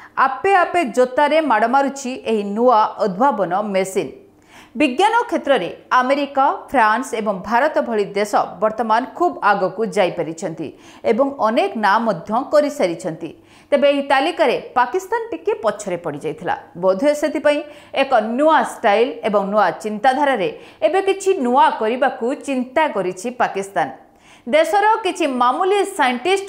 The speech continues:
କରିଛନ୍ତି ଏକ ବିରାଟ ବଡ଼ ଆବିଷ୍କାର, କିନ୍ତୁ ଫଳାଫଳ ସେହି ସମାନ। ଏହି ଉଦ୍ଭାବନରେ ବି ଟ୍ରୋଲ୍ ହୋଇଯାଇଛି ପାକିସ୍ତାନର ଏହି ମୂଲ୍ୟହୀନ ଟ୍ୟାଲେଣ୍ଟ। ତେବେ ପାକିସ୍ତାନର କିଛି ନିର୍ବୁଦ୍ଧିଆ ଆବିଷ୍କାର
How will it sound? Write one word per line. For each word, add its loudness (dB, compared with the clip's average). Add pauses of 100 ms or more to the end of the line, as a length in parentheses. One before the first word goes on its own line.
କରିଛନ୍ତି 0 (120)
ଏକ -4 (240)
ବିରାଟ 4 (120)
ବଡ଼ 4 (200)
ଆବିଷ୍କାର, -2 (420)
କିନ୍ତୁ -2 (120)
ଫଳାଫଳ 2 (380)
ସେହି -2 (180)
ସମାନ। 0 (600)
ଏହି 4 (160)
ଉଦ୍ଭାବନରେ 2
ବି -8 (320)
ଟ୍ରୋଲ୍ 6
ହୋଇଯାଇଛି 2 (180)
ପାକିସ୍ତାନର 0 (420)
ଏହି 4 (120)
ମୂଲ୍ୟହୀନ 0 (220)
ଟ୍ୟାଲେଣ୍ଟ। 0 (360)
ତେବେ 2 (120)
ପାକିସ୍ତାନର 2 (160)
କିଛି -4 (140)
ନିର୍ବୁଦ୍ଧିଆ 2 (200)
ଆବିଷ୍କାର 0